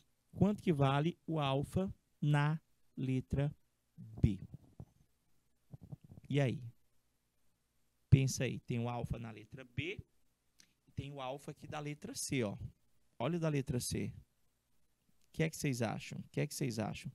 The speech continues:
O da B primeiro, o da B primeiro. Professor, olha só, eu tenho que ter certeza, arco, ângulo central. Ali ele me deu o arco já, cento e cinquenta, não é?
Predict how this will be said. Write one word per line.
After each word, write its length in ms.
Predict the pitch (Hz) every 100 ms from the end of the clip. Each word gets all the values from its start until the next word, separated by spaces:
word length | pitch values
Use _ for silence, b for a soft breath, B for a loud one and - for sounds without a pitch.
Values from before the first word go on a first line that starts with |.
| -
O 40 |
da 160 | 160 208
B 180 | 147 117
primeiro, 380 | 143 131 104
o 40 | 110
da 140 | 143
B 160 | 139 139
primeiro. 460 | 147 127 104 - - - _ _ _ - - _ _ _ _ -
Professor, 580 | 151 - 165 180 139 -
olha 260 | 147 185
só, 200 | 165 127
eu 120 | 123 131
tenho 200 | 160 180
que 120 | -
ter 180 | 170 180
certeza, 720 | - 165 - 151 123 139 208 _ _ _ _ 139
arco, 500 | 135 147 - 208 185
ângulo 300 | 175 190 196
central. 560 | - 226 170 120 110 - b b b -
Ali 200 | 175 226
ele 120 | 269
me 100 | 226
deu 200 | 185 247
o 60 |
arco 400 | 185 123 - -
já, 280 | 135 135 - -
cento 240 | - 135 131
e 40 |
cinquenta, 600 | - 170 120 101 - - _ -
não 180 | 123 120
é? 140 | 120